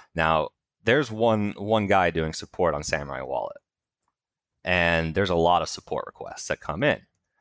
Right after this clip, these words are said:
So we need to figure out, okay, how do we, how do we maximize this guy's time the best? And the only way to do that is to reduce the, the, the issues that are coming in. Um,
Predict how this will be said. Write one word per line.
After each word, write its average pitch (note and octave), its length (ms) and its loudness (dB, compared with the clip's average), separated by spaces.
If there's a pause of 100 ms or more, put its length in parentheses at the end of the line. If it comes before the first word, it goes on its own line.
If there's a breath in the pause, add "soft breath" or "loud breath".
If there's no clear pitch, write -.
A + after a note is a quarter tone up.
(240)
So E2+ 340 2
we F#2+ 160 -2
need G#2 220 2
to G2 100 -6
figure F2+ 340 2
out, E2+ 200 4
okay, E2 220 0
how F2+ 200 2
do F#2 80 0
we, E2+ 340 0
how F#2 160 0
do F2+ 80 0
we F2 80 0
maximize D#2 880 0
this F2+ 220 -2
guy's - 380 0
time E2 400 0
the C#2 60 -10
best? - 560 -4 (380)
And D2+ 440 0
the E2 100 -2
only E2+ 140 4
way E2 140 2
to D#2+ 80 0
do D3 200 2
that F#2+ 300 4
is E2+ 320 0
to E2 300 0
reduce - 640 0 (640)
the, F2 420 -2 (120)
the, D#2+ 840 -4 (440)
the F#2+ 140 2
issues D#2+ 580 -4 (260)
that D#2+ 80 -6
are D#2 60 0
coming D#2 340 -4
in. G2 140 0 (640 soft breath)
Um, D#2+ 500 2